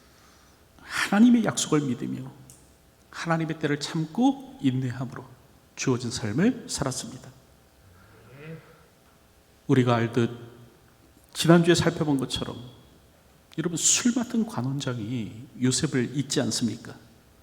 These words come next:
창세기 사십 장 이십삼 절을 보면 "술 맡은 관원장이 요셉을 기억하지 못하고 그를 잊었더라."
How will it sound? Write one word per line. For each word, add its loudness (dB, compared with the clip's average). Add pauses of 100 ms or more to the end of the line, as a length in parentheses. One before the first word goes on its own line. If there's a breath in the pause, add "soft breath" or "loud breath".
(1700)
창세기 4
사십 2
장 4
이십삼 0
절을 0
보면 4
"술 2
맡은 4
관원장이 2 (540)
요셉을 4
기억하지 0
못하고 -2
그를 -2 (280)
잊었더라." -10